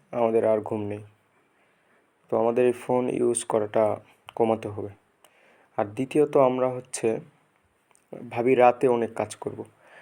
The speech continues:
আর শহরে বিশেষ করে যারা থাকি, তারা তো রাতেকে কাজের জন্য বেছে নেই। কাজ না থাকলেও আমরা কিছু না কিছু করি,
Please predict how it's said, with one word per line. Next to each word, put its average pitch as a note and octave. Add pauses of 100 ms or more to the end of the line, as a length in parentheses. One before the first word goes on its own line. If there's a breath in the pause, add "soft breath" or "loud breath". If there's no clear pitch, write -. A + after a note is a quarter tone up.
(200 soft breath)
আর A2+
শহরে C#3
বিশেষ C#3
করে C3+
যারা B2+
থাকি, B2
তারা A#2
তো A#2+
রাতেকে A#2 (1080 loud breath)
কাজের A#2
জন্য A2+
বেছে G#2
নেই। G#2 (1200)
কাজ C#3
না C#3
থাকলেও C#3
আমরা A#2+
কিছু -
না A2+
কিছু A#2
করি, A2+